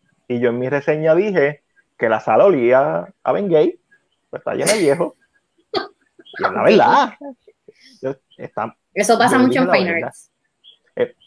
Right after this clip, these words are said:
Speaker 1: ¿ves? <laughs> En Fine Arts pasa eso.
Speaker 2: Sí,
Speaker 1: Pero
Speaker 2: pasa
Speaker 1: es
Speaker 2: un
Speaker 1: la
Speaker 2: montón.
Speaker 1: verdad. Súper, nada, nada.
Speaker 2: <laughs>
Speaker 1: Sí, déjame poner aquí a, a Lola.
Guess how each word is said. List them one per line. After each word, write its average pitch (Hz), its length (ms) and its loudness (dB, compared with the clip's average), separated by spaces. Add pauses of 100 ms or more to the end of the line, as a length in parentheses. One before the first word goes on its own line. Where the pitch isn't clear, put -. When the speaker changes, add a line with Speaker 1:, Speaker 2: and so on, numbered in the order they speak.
(160)
Speaker 1:
¿ves? 185 300 4 (120)
<laughs> - 1040 -10 (440)
En 165 100 2
Fine 127 300 2
Arts 208 120 4
pasa 180 300 4
eso. 151 240 2
Speaker 2:
Sí, - 380 -10
Speaker 1:
Pero 147 240 6
Speaker 2:
pasa 180 100 4
Speaker 1:
es 208 60 -4
Speaker 2:
un 233 100 -2
Speaker 1:
la - 100 0
Speaker 2:
montón. 139 140 2 (100)
Speaker 1:
verdad. 160 280 4 (880)
Súper, - 420 -10
nada, 120 460 2
nada. 110 320 2
Speaker 2:
<laughs> 294 800 -6
Speaker 1:
Sí, 240 160 -4
déjame 110 240 -2
poner 117 200 2
aquí 113 220 0
a, 113 160 4 (440)
a 110 120 -2
Lola. 170 460 4